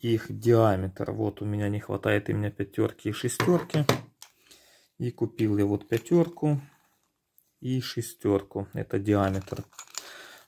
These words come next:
Но иногда некоторые забывают, ну и продавцы не всегда подсказывают, что сверла бывают для перфоратора и сверла для дрели. Мне надо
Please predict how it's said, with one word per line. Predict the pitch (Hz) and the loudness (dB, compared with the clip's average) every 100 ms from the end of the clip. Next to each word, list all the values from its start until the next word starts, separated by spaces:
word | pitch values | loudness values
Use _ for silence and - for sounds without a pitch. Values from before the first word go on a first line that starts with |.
| - | -2
Но | 113 110 104 - _ - | 2 4 2 -4 _ -4
иногда | 131 120 113 123 | 2 4 6 6
некоторые | 117 110 120 117 | 6 2 2 2
забывают, | 113 120 131 160 175 151 - - - - - - _ - _ | 4 4 4 6 6 4 0 -12 -20 -20 -20 -20 _ -20 _
ну | 123 104 | -4 -4
и | |
продавцы | 98 110 107 113 - | 0 2 2 2 2
не | 165 | 2
всегда | 151 127 123 | 2 0 0
подсказывают, | 123 123 - 131 113 107 | 0 -4 -2 0 2 2
что | - - - 110 107 _ _ - - - | -2 -6 0 0 -2 _ _ -20 -20 -20
сверла | - - 117 143 143 123 | -14 -8 2 2 4 4
бывают | 113 113 120 107 - | 4 6 6 6 2
для | 107 110 113 101 | -6 0 4 2
перфоратора | - 104 - 120 156 175 - 135 123 - | 0 -6 -2 0 2 2 2 0 0 -2
и | 131 139 | -4 -2
сверла | - - 113 123 127 107 | -4 -8 2 2 4 2
для | 101 110 113 | 4 4 4
дрели. | 107 110 110 101 98 - _ - - - - | 4 6 6 6 4 -2 _ -20 -20 -20 -4
Мне | 113 147 | 0 2
надо | 127 131 123 | 4 4 2